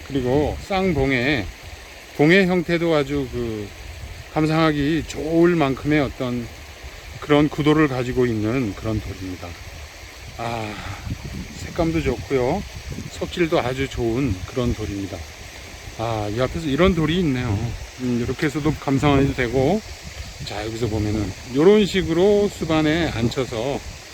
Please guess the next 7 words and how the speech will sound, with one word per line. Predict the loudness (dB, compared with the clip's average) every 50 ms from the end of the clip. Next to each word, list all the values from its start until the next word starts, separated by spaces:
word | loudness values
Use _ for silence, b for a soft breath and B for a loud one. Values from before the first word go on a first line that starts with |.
| -16 -16 -16 -14 -14 -8 -4
요런 | 2 4 4 6 6 6
형태로 | 4 4 2 2 2 0 0 2 4 6 6 6 6 6 4 4 2 0
감상을 | -4 -4 -4 -2 -2 0 0 0 0
해도 | 0 0 0 -2 -2 -2 -6 -8 -12 -14 -14 -14 -14 -14 -14 -14 -14 -14 -14 -8
충분히, | -6 -4 -2 2 4 4 4 4 2 0 -2 -8
아, | -8 -8 -8 -8 -6 -8 -8
감상에 | -8 -6 -6 -6 -4 -4 -4 -4 -2 -2 -2 -2 -2 -2 -2